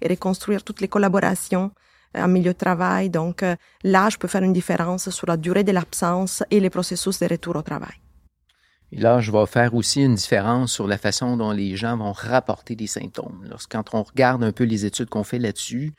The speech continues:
Speaker 2: ce qu'on s'aperçoit, c'est que plus le travailleur avance en âge, la travailleuse,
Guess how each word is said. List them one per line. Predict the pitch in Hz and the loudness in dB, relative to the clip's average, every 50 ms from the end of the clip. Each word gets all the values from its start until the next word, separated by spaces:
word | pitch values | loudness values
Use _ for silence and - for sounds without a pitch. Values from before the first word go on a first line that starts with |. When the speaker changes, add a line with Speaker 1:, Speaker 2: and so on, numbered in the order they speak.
| _ _ _ _ _ _ - | _ _ _ _ _ _ -10
Speaker 2:
ce | - | -6
qu'on | - 113 | -4 -2
s'aperçoit, | - - 117 - 110 101 - - 127 123 131 135 | 0 0 2 2 0 0 0 0 2 2 2 2
c'est | 127 - - 110 | 2 0 -2 -2
que | - - - _ - | -2 -6 -14 _ -20
plus | - - 120 117 123 131 139 139 | -12 -8 -4 0 2 4 4 4
le | 131 120 107 | 4 4 2
travailleur | - - 110 110 110 120 123 123 | 2 2 2 4 4 2 2 2
avance | 117 107 110 110 107 - | 2 2 2 2 0 0
en | 113 107 104 | 0 0 2
âge, | 104 110 123 127 131 143 156 147 120 113 | 2 4 4 2 2 0 0 -2 -4 -4
la | 98 | -6
travailleuse, | 92 - 98 101 104 104 104 113 123 139 147 151 151 139 - | -4 -2 -2 0 0 2 2 4 4 6 6 4 4 2 -2